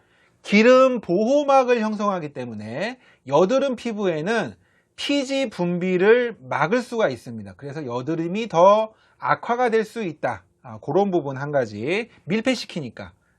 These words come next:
아, 안 좋을 수가 있다. 오염된 피부에는 바르시면 안 됩니다.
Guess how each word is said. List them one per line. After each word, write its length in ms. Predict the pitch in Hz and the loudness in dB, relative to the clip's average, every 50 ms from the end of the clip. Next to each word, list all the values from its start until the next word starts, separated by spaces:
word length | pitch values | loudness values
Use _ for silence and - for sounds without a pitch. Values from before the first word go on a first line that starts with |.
| - | -16
아, 360 | 113 101 101 104 110 123 160 180 _ _ _ - | -14 -12 -10 -10 -10 -10 -10 -12 _ _ _ -10
안 120 | 120 143 | -8 -4
좋을 120 | 147 170 | -2 -4
수가 160 | 165 - 151 110 | -4 -4 -8 -10
있다. 220 | - - 90 - _ _ _ _ _ _ - | -10 -12 -18 -18 _ _ _ _ _ _ -4
오염된 760 | - 185 202 247 269 294 302 311 302 294 269 285 269 262 233 | 2 4 4 6 8 8 8 8 8 4 0 2 2 0 -2
피부에는 960 | - 254 254 226 240 240 233 226 220 202 170 156 156 175 202 240 277 311 311 _ _ _ _ _ _ _ _ _ _ | -6 -6 -8 -6 -4 -2 -2 -2 -2 -2 -4 -4 -4 -2 -4 -4 -4 -8 -12 _ _ _ _ _ _ _ _ _ _
바르시면 640 | - - 160 180 208 214 175 185 196 214 226 226 185 | -2 2 2 2 2 0 -4 -4 -4 -4 -4 -4 -4
안 180 | 143 147 156 | -4 -4 0
됩니다. 480 | 160 175 170 160 143 117 107 98 90 | 0 0 0 0 -6 -8 -10 -12 -14